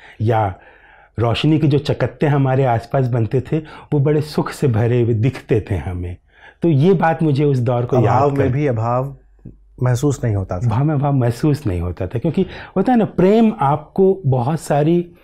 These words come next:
Speaker 1: बहुत सारी तकलीफों के एहसास से बचा ले जाता
Speaker 2: हम्म,
Speaker 1: है।
Speaker 2: हम्म। तो नौकरी कर रहे थे पार्ट टाइम आप,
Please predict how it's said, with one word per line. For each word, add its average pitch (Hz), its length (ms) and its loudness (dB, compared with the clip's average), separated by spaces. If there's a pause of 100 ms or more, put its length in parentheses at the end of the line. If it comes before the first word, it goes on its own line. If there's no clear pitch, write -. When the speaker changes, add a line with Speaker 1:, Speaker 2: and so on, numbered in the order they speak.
(320)
Speaker 1:
बहुत 143 220 0
सारी 170 260 0
तकलीफों 151 640 2
के 190 280 -2
एहसास 143 440 0
से 151 140 -4
बचा 113 400 0
ले 85 200 -2
जाता 87 220 -8
Speaker 2:
हम्म, 110 120 -4
Speaker 1:
है। 98 260 -8
Speaker 2:
हम्म। 104 220 -12 (760)
तो 165 180 0
नौकरी 131 420 0
कर 131 100 2
रहे 120 100 0
थे 127 180 -4
पार्ट 107 300 -4
टाइम 110 240 -2
आप, 117 200 -6